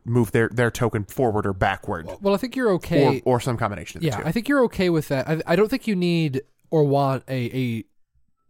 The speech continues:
Speaker 2: designated pause every time stuff moves.
Speaker 1: Yeah.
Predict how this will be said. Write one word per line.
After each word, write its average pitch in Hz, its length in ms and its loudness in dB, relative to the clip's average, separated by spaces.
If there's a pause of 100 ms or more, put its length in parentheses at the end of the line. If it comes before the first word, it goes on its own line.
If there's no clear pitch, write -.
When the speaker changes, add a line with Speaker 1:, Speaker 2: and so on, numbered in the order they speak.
Speaker 2:
designated 151 680 0
pause 143 340 2
every 135 180 0
time 139 260 -4
stuff - 280 -4
moves. 123 460 -4
Speaker 1:
Yeah. 95 180 0